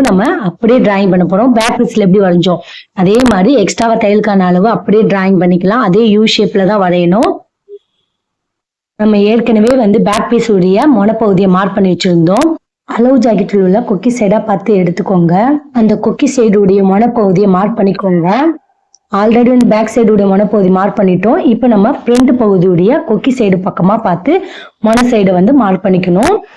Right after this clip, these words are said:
ஃப்ரண்ட் பீஸ் உடைய அளவும் பேக் பீஸ் உடைய அளவும் கம்பேர் பண்ணும்போது நம்மளுக்கு ஹாஃப் இன்ச் அளவுக்கு கேப் இருக்குங்க. இந்த ஹாஃப் இன்ச் கேப் எதுக்காக இருக்குதுன்னா நம்ம ஊக்குப்பட்டியை மடிச்சு தைக்கும் போது ஒரு ஹாஃப் இன்ச் அளவுக்கு வரும். So அதனால இந்த ஹாஃப் இன்ச் அளவுக்கு நம்ம சேர்த்து ஜாயின் பண்ணிக்குவோம். பேக் பீஸோட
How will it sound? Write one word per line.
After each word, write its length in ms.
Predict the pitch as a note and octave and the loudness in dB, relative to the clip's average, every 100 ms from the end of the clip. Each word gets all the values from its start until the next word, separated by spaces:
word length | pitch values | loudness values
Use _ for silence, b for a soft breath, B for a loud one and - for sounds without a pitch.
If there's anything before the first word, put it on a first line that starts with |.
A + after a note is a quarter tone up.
| B - | B -2
ஃப்ரண்ட் 280 | A#3+ B3+ | 2 2
பீஸ் 280 | B3 A#3+ A#3 | 2 0 0
உடைய 340 | G3+ F#3 F#3+ F#3 | 0 2 2 0
அளவும் 560 | F#3 G#3 F#3+ A#3+ D4 G3+ | 0 2 2 2 0 -2
பேக் 280 | G#3+ A#3 | -4 -2
பீஸ் 240 | B3 A#3 A3 | -2 0 0
உடைய 220 | G3 F#3+ | 2 2
அளவும் 260 | F3+ A3 A3 | 0 0 0
கம்பேர் 360 | F#3+ E3 G3 | -2 -2 -2
பண்ணும்போது 360 | G3 F3 F3 F3+ C#4 | 0 2 2 2 2
நம்மளுக்கு 300 | G3+ F#3+ G3 | 2 0 -2
ஹாஃப் 160 | G3 G#3+ | -2 0
இன்ச் 220 | A3+ A3 | 0 0
அளவுக்கு 280 | A3 F3+ G3 | 0 0 -2
கேப் 180 | G3 G#3 | -2 -2
இருக்குங்க. 400 | E3+ - E3+ E3+ B3 F4+ - _ _ _ B3 | -2 0 0 0 0 -2 -8 _ _ _ -2
இந்த 140 | A#3+ | 0
ஹாஃப் 240 | G#3 A#3+ C4 | 0 -2 0
இன்ச் 160 | B3+ C4 | 2 0
கேப் 240 | G#3+ G#3+ | -2 -2
எதுக்காக 480 | G#3+ F#3+ A3+ A#3 A3+ | 0 0 0 0 2
இருக்குதுன்னா 580 | G3 F3+ F#3 F3+ F3 A3+ | 2 0 0 0 0 2
நம்ம 360 | C4 F3 F#3+ D4 B B - | 2 2 0 -2 B B -2
ஊக்குப்பட்டியை 580 | C4+ C4 A3 G3+ G3+ G3+ G3 | 0 0 0 0 0 0 0
மடிச்சு 220 | F#3+ A3 | 0 0
தைக்கும் 300 | G#3 - F3+ | -2 0 0
போது 140 | F#3 A#3+ | 2 2
ஒரு 100 | F#3 | 0
ஹாஃப் 180 | F3+ G3+ | -2 0
இன்ச் 180 | G3 G3+ | 0 0
அளவுக்கு 280 | G#3 A3 A3+ | 0 0 0
வரும். 500 | F3 E3+ F3+ C#4+ B B B | 2 0 0 0 B B B
So 200 | - B3+ | -2 0
அதனால 560 | G3 F#3 A#3+ G#3+ F#3 | 2 2 2 2 2
இந்த 160 | C4+ G3+ | 2 2
ஹாஃப் 240 | F#3 G3 G#3 | 0 0 0
இன்ச் 160 | G3+ | 0
அளவுக்கு 280 | G#3 G#3+ - | 0 0 0
நம்ம 100 | G3 | 0
சேர்த்து 360 | G3 A#3+ C4 B3+ | 0 0 2 2
ஜாயின் 300 | G3 F#3 F#3+ | 0 0 2
பண்ணிக்குவோம். 380 | E3+ E3+ A3+ G#3 | 0 0 2 2
பேக் 240 | A3 A#3+ | 0 -2
பீஸோட 380 | A3+ - F3+ | -2 0 0